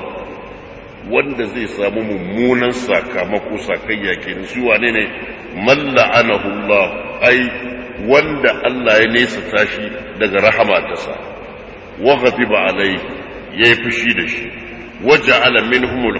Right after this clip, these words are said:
qiradata wal khanazira", ya shafe su kuma suka zamo al qiradata, birai, wal khanazira, da kuma aladu. "Wa abada taghut",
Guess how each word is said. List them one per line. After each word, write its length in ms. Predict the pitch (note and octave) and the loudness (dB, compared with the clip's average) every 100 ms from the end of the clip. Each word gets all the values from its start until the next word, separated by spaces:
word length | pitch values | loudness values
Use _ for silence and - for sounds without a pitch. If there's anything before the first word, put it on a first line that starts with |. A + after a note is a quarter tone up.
| - | 2
qiradata 540 | C3+ A#2 A2+ - A2+ G#2 - - - - | 4 4 2 2 2 2 0 -10 -8 4
wal 200 | C#3 C#3+ | 4 4
khanazira", 760 | C3+ G#2+ G2+ F#2 G2+ G#2 E2 D2 - G2+ - | 2 2 2 0 -2 -4 -4 -6 -8 -12 -10
ya 180 | A2 D3+ - - - - | 2 2 2 -8 -10 -6
shafe 500 | D3+ D3 D3 - A2+ | 4 8 8 6 0
su 180 | - - | 0 -2
kuma 300 | G2+ G#2 G#2 - - - | -4 -2 -2 -2 -8 -14
suka 240 | - C3 A2+ | -10 -4 -2
zamo 320 | A2 A2+ A2 G#2+ - - - - - - - - - - - - | 0 0 -2 -4 -8 -12 -12 -14 -14 -16 -16 -18 -18 -18 -16 -2
al 160 | A2 G2+ | -2 0
qiradata, 500 | - C3+ A2+ A2+ A2 G2 | 2 4 4 2 0 0
birai, 280 | G2 A#2 C#3 C3 - - - - - - | 4 6 4 2 -6 -8 -8 -10 -12 0
wal 180 | C3+ D3 | 2 4
khanazira, 680 | B2+ A2 G#2 G2 C3 A#2 A#2 - - - | 2 4 2 0 0 4 4 2 -8 -4
da 80 | G#2+ | -4
kuma 260 | A2 C3 B2 | -2 2 4
aladu. 400 | G#2+ F2+ F2 E2+ - - - - - - - - G2+ | 4 2 -4 -8 -10 -12 -14 -14 -16 -16 -18 -14 0
"Wa 200 | C3 D3+ B2+ | 4 6 6
abada 320 | A#2+ B2 A2+ - | 6 4 4 2
taghut", 800 | A2+ A2 G#2 A2 A#2 A#2+ B2 B2+ | 6 6 6 2 -2 0 0 -2